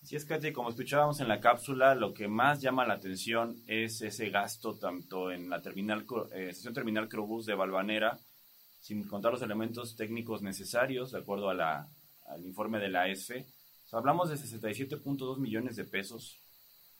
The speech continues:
que se ejercieron, pues, sin tener los elementos para acreditar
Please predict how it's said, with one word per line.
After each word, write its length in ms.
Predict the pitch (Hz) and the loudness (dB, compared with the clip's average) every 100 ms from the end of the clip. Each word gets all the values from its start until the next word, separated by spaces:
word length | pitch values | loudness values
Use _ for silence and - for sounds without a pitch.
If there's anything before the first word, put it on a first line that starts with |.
| - | -20
que 120 | - | -14
se 80 | 98 | -12
ejercieron, 600 | 95 87 107 107 107 107 - - - - - - | -8 -6 0 2 0 -2 -12 -20 -20 -20 -20 -12
pues, 200 | 85 - | -10 -10
sin 280 | 82 82 | -10 -10
tener 240 | 80 78 104 | -8 -6 -4
los 140 | 131 | -4
elementos 640 | 87 98 104 107 - - - - - - - | -2 -4 -4 -6 -10 -14 -20 -20 -20 -12 4
para 280 | 95 95 | 8 8
acreditar 720 | 95 95 101 101 101 135 196 | 6 4 0 0 4 6 6